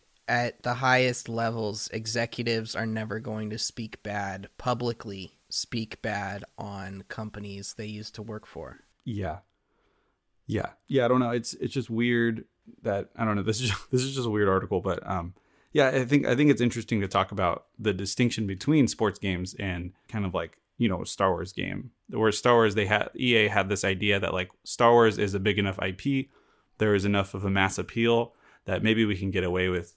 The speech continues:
Speaker 2: gambling in the game. Not a lot of people will notice. But it's weird how a lot of, like, the, I guess, more nerdier games,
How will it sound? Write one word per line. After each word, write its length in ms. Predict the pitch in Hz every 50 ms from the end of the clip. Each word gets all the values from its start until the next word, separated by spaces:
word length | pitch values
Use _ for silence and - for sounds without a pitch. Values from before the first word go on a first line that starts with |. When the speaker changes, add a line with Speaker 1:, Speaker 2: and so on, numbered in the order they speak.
| _ _ _ _ _ - -
Speaker 2:
gambling 580 | - 92 92 95 98 98 95 92 92 90 90 - _ _
in 80 | - -
the 80 | 90 92
game. 380 | 82 95 92 95 101 101 101 - _ _
Not 180 | - 101 98 92
a 20 |
lot 140 | 90 90 90
of 60 | 92
people 240 | - 127 - - 107
will 60 | 101 95
notice. 400 | 92 95 101 113 117 - - - _ _ - - - - - - _ _ _ _
But 340 | 110 107 104 98 - - _ _ -
it's 140 | 127 - 123
weird 260 | 117 123 131 143 139
how 200 | 135 139 123 120
a 220 | 117 107 110 107 107
lot 160 | 107 107 110
of, 100 | 107 98
like, 280 | 104 104 101 95 - 104
the, 320 | 104 98 92 90 92 92 - _ _ _ _ _ _ _ _ _ _ _ -
I 80 | - 107
guess, 200 | 101 120 110 -
more 200 | 127 117 113 104
nerdier 580 | 98 101 104 110 117 120 123 123 127 135 135 123
games, 480 | 131 131 131 139 143 156 151 - -